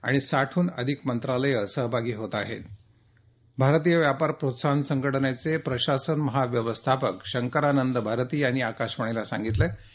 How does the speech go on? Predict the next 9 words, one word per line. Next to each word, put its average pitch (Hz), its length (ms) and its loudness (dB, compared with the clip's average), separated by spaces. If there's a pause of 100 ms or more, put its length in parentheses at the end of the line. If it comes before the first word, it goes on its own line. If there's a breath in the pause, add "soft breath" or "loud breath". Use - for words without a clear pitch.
(240 loud breath)
की, 135 100 4
लोकांच्या 170 480 4
सोयीसाठी 156 600 0
मेळ्यात 131 300 0 (180)
विशेष 131 440 -2
व्यवस्था 120 460 2
करण्यात 113 400 -4
आली 101 160 -2
आहे. 98 400 -8